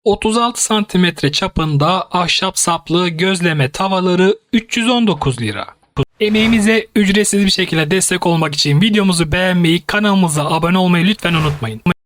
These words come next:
Altı kanatlı rüzgarlıklar üç yüz yirmi dokuz lira. Pötikare masa örtüleri kırk dokuz elli. Simli donut deniz simidi üç yüz doksan dokuz lira.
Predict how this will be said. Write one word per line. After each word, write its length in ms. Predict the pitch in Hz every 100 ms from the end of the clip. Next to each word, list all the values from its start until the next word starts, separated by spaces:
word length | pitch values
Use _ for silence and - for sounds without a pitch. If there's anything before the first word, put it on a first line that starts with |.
| -
Altı 320 | 156 165 185
kanatlı 600 | - 156 120 - 98 104
rüzgarlıklar 840 | 143 120 101 95 - 101 143 - _ _ _
üç 220 | 214 - -
yüz 140 | 185
yirmi 240 | 208 202
dokuz 300 | 202 202 190
lira. 280 | 123 110 101 - _ _
Pötikare 520 | - 185 - - 165 131
masa 320 | 139 160 -
örtüleri 800 | - 147 160 - 113 110 185 - _ _ _
kırk 240 | - 196 -
dokuz 300 | 202 214 185
elli. 280 | 104 98 95 - - _
Simli 600 | - - 180 175 165 156
donut 400 | 160 165 147 -
deniz 260 | 147 147 -
simidi 640 | - 127 98 107 214 - _ _ _
üç 240 | 196 -
yüz 160 | 196 185
doksan 380 | 190 - 180 190
dokuz 260 | 185 175
lira. 360 | 120 90 101